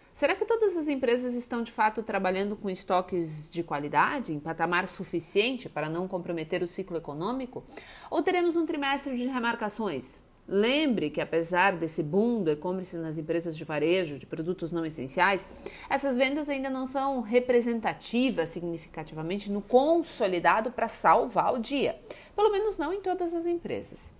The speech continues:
E o mercado de E S G aumentando, as sistemistas automotivas, as fábricas paradas. Quando vai voltar a produção? Já estão produzindo estoque para fornecimento imediato na volta? Ou estão preservando a liquidez, no caso dos sistemistas?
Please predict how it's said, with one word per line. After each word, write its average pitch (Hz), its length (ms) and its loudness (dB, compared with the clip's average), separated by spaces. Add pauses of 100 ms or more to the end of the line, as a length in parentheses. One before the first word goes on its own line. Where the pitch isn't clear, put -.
(460)
E 330 100 2
o 359 40 4
mercado 403 460 2
de 330 140 0
E 339 100 4
S 311 540 0
G 311 240 0
aumentando, 285 1000 -2
as 233 120 0
sistemistas 285 760 0
automotivas, 190 920 0
as 240 100 -6
fábricas 453 460 2
paradas. 339 760 -4 (320)
Quando 554 240 -4
vai 453 140 4
voltar 349 240 4
a 247 60 6
produção? 196 580 -2 (800)
Já 233 140 -2
estão 240 240 0
produzindo 202 420 -2
estoque 180 500 2
para 165 160 -4
fornecimento 165 540 -6
imediato 165 460 -2
na 151 120 -8
volta? 175 520 -4 (320)
Ou - 80 4
estão 359 260 2
preservando 294 540 2
a 262 40 4
liquidez, 226 560 2
no 165 80 -6
caso 175 320 0
dos 175 180 -8
sistemistas? - 880 -6